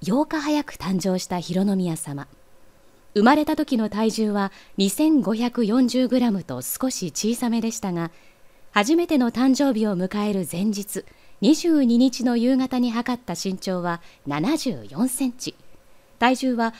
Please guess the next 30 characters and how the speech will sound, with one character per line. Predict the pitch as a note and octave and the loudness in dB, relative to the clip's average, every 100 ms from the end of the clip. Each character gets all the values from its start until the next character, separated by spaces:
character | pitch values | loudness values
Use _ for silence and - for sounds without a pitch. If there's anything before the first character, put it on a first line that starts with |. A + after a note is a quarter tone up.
| - C#3+ | -16 -6
十 | C#4+ | -4
点 | - - A3+ F3 - | -4 -8 -6 -4 -6
一 | D#3+ C#4+ | -2 2
五 | D#4 D#4 | 4 2
キ | A#3+ | 0
ロ | A3 | -4
と、 | G3+ F3 - - - - - | -4 -8 -8 -18 -20 -20 -2
当 | G#3 | -2
時 | F#3 C#3 | 0 -4
の | B2+ | -6
一 | C#3+ | -8
歳 | - G#3 B3+ | -6 -2 -2
児 | F#3+ | -2
の | D#3 | -4
平 | C3 E3 | -4 -6
均 | E3 E3 D#3 | -4 -4 -2
を | D3+ - | -2 -4
上 | C3 C#3+ G3+ | -10 -4 0
回 | D4 D#4 | 2 0
っ | |
て | - A#3+ | 0 -2
い | G#3 | -2
た | A3 | -6
と | E3 | -6
い | D3+ | -8
う | D3+ | -8
こ | D#3+ | -10
と | D3 C#3 | -12 -6
で | E3+ | -6
す。 | - | -6